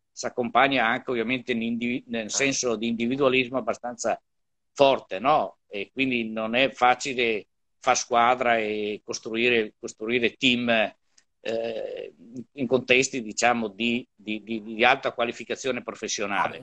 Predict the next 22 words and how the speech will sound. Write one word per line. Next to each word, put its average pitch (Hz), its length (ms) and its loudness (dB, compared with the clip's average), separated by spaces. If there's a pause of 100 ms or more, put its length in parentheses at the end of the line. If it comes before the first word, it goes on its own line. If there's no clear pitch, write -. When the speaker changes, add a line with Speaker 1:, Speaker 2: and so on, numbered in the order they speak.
(100)
Speaker 2:
Ah, - 140 -16
Speaker 1:
Però, 139 280 4
insomma, 104 360 -8
Speaker 2:
immagino 139 500 8
che 143 80 2
sia 139 180 -2
difficile, 135 460 2
anche 147 140 2
perché, 147 200 0
sai, 139 220 0
tutti 160 180 -8
i 151 60 -2
cavalli 143 340 6
di 127 120 -8
razza 123 340 0
dopo 120 240 -8
diventa 117 360 -10
veramente 110 440 -14
difficile. 107 600 -20 (760)
Speaker 1:
Diventa 139 500 4
di-, 123 220 -4
difende, 135 340 -2